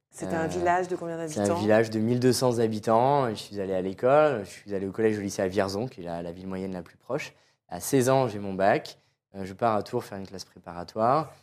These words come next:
Speaker 2: Et en deux ans, donc voilà, c'est beaucoup de philo, beaucoup de maths. J'ai pas le temps de penser à beaucoup d'autres choses.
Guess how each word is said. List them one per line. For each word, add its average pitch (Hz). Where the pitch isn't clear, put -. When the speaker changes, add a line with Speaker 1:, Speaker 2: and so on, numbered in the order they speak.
Speaker 2:
Et 117
en 101
deux 95
ans, 123
donc 110
voilà, 69
c'est -
beaucoup 90
de 95
philo, 98
beaucoup 92
de 98
maths. 127
J'ai 107
pas 120
le 135
temps 151
de 143
penser 113
à 101
beaucoup 95
d'autres 90
choses. 151